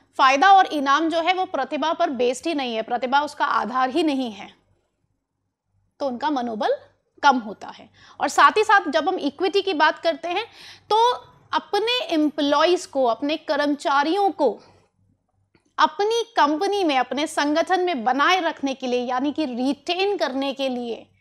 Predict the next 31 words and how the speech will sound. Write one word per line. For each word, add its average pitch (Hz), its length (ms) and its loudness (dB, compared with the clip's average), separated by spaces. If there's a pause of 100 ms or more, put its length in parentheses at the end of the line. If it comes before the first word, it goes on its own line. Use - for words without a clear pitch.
(640)
इक्विटी 359 460 0
होना 311 360 -2
बेहद 247 560 -4
ज़रूरी 220 400 -12
है। - 180 -20 (600)
नहीं 294 240 0
तो 330 100 -4
आपके 277 460 -2
कर्मचारी, 330 580 -2
आपके 320 560 -6 (340)
अधीनस्थ 294 500 -2 (580)
आपके 202 300 2
संगठन 254 520 -4
को 330 120 -6
छोड़ 262 300 -6
के 269 180 -6
जाएंगे। 196 460 -12 (300)
छोड़ 311 260 0
के 370 180 -2
जाना 269 580 2 (340)
इतनी 285 260 -2
आसान 285 440 -4
चीज़ 285 240 -4
नहीं 262 220 -6
होती, - 260 -14 (320)
क्योंकि 254 200 -6
छोड़ 320 280 -2
के 370 140 -8
जाने 294 300 -2
के 294 160 -6
साथ 262 440 -6